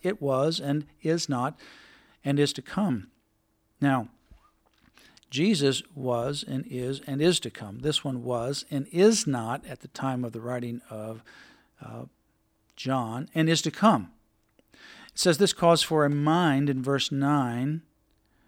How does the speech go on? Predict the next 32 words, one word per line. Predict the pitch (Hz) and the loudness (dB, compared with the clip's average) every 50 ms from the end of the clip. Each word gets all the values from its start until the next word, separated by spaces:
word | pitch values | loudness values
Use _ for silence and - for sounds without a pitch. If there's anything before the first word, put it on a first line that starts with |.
| _ _ | _ _
"with | - 170 160 | 0 2 2
wisdom. | 147 165 208 185 135 - 101 92 - _ _ _ _ _ | 6 6 6 4 4 0 -6 -12 -16 _ _ _ _ _
The | - 135 | -6 0
seven | - - 165 143 147 139 | 4 4 4 4 4 2
heads | 117 156 151 151 147 151 | 2 2 2 4 4 2
are | 143 143 160 - | 0 0 0 -4
seven | - - - 143 131 139 143 143 | -6 -2 0 0 0 2 2 6
mountains | 160 185 190 147 123 117 113 113 - - | 6 6 6 4 0 -8 -10 -12 -12 -10
on | 143 127 123 | -8 -6 -6
which | 131 131 - - | -6 -6 -8 -8
the | - 147 | -8 -8
woman | 131 127 123 120 131 - - | -6 -6 -6 -6 -6 -6 -6
is | 143 - | -4 -4
seated. | - - - 220 180 - 127 104 - - _ _ _ _ _ _ _ _ _ _ _ _ | -2 2 2 0 2 0 -4 -6 -8 -14 _ _ _ _ _ _ _ _ _ _ _ _
They | - 139 | -4 -2
are | 127 131 135 | 0 0 -2
the | - - 180 - | -4 -4 -4 -2
seven | - - 151 123 120 135 139 139 196 - - | 0 0 -2 -2 -2 -2 -4 -4 -6 -8 -14
kings | - - - - 208 202 170 147 135 120 | -18 -16 -2 2 2 4 4 4 4 4
also, | 151 165 170 - - 135 113 | 4 4 4 2 -2 -4 -4
five | - - 139 139 139 143 | -2 -2 0 0 0 -2
of | 139 123 | -4 -4
whom | 147 143 127 | -4 -2 -2
have | 139 143 - | -4 -4 -2
fallen. | - 180 202 190 151 131 123 120 | 2 2 2 2 2 0 -2 -2
One | 127 135 139 151 160 | -2 -2 -2 -2 -4
is | - 147 139 139 139 131 - - - _ _ _ _ _ | -6 -6 -4 -4 -4 -4 -6 -10 -12 _ _ _ _ _
the, | 156 147 143 143 139 - - - - - - - _ _ | -8 -6 -6 -6 -8 -12 -18 -20 -20 -20 -20 -20 _ _
is | - 143 139 127 - | -6 -4 -4 -4 -2
not | 151 143 131 - | -2 -2 -2 -2
yet | 156 147 - - | -6 -8 -8 -8
come. | - - - 196 190 151 110 101 | -8 -2 0 0 0 0 -4 -8